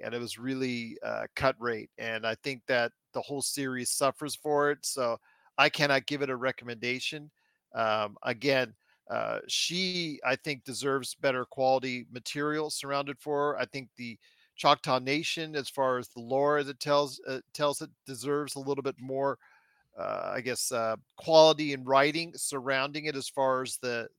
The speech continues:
the other crime elements that came into play. The lore itself, when they dealt with that, that was really interesting. But when they dealt off of it,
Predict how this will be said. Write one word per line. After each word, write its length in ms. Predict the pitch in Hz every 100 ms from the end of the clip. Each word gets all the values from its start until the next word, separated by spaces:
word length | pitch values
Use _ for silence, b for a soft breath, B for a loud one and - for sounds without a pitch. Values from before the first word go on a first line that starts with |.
| -
the 180 | 123 113 _ _ _ _ -
other 320 | 143 143 127 - b -
crime 440 | - 156 147 151 143
elements 440 | 143 143 143 -
that 200 | 139 123
came 260 | - 143 143
into 160 | 135
play. 400 | - - 143 147 - B -
The 80 |
lore 280 | 131 180 208
itself, 440 | 143 - 165 147 143
when 80 |
they 100 | 135
dealt 240 | 127 147 131
with 120 | 123
that, 160 | 135 -
that 240 | 135 131
was 180 | 135 123
really 280 | 139 139 135
interesting. 460 | - 127 - 131 - b b
But 120 | 123
when 140 | 139 143
they 120 | 135
dealt 300 | 110 143 135
off 280 | 131 143 143
of 140 | 147
it, 180 | 156